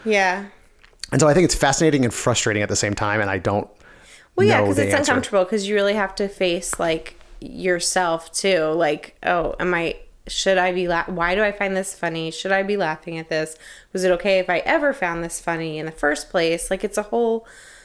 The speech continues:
Speaker 1: a whole conversation. Should I continue? And I think, honestly, that's probably why I struggle. Like, I can't put it in my, like, that's why I say maybe it's in my top ten,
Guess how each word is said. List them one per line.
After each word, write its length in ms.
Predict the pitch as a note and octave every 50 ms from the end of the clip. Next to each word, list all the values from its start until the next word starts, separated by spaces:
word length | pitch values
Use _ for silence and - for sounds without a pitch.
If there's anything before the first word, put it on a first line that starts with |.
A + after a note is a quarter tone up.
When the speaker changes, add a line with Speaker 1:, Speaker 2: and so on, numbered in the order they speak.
| - - _ _ _ _ - -
Speaker 1:
a 80 | G#3+
whole 140 | G3+ A#3 G#3
conversation. 800 | - A3+ G#3 G3 F#3+ F#3+ F#3+ - B3 B3 A#3 - - F#3 F3+ F3
Should 200 | - - G3+ G3
I 80 | F#3+
continue? 460 | F#3 - F#3+ F#3 - C4 C4+ C4+ A#3+
And 100 | G#3 A3
I 60 | A3 A3
think, 300 | A3 - D4 D4+ C#4+ -
honestly, 400 | A#3+ A#3 A#3 A#3 A#3 - - B3
that's 200 | A3 G#3 G3 -
probably 360 | - A3+ A3+ A3+ A3 A3+ G#3+
why 260 | G3+ A3 A#3+ B3+ B3 -
I 140 | F#3+ G3 F#3+
struggle. 400 | - - - - A3+ A#3 A3 A3+
Like, 160 | G#3+ G#3 -
I 60 | F#3
can't 320 | - - - A#3 A3+ A3
put 180 | - - B3+ D#4+
it 160 | G4 - -
in 120 | E3 E3 E3
my, 260 | D#3+ D#3+ D#3+ D#3+ E3+ - - - - _ _ _ _ _ _ _ -
like, 100 | G#3 G3
that's 200 | A3 A#3 B3 -
why 80 | C#4+ B3+
I 40 | B3
say 180 | - B3 A#3
maybe 400 | A3 G#3 G3+ G#3+ A#3 A#3 A3 G3+
it's 160 | F3 - -
in 80 | - -
my 120 | - -
top 360 | - - - D#2 - - - -
ten, 260 | - D3 - -